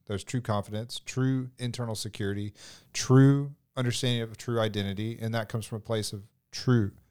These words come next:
trueness. Um, ego and pride, man, so many people, I had it, Desnica had it,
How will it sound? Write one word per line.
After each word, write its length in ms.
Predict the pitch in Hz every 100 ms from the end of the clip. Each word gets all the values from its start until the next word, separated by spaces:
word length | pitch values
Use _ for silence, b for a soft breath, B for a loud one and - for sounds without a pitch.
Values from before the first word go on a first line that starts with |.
| _ _ -
trueness. 520 | 170 127 - - - b b b b -
Um, 340 | 117 110 101 -
ego 580 | 143 156 113 104 120 113
and 160 | 110 -
pride, 540 | 139 156 117 107 107 - _ _ _
man, 300 | 143 120 95 92
so 800 | - - - 139 151 147 147 147
many 300 | 135 131 127
people, 440 | - 123 123 117 92
I 160 | 113
had 240 | 120 127 147
it, 340 | 156 - _
Desnica 480 | 107 101 135 127 139
had 200 | 143 151
it, 220 | 160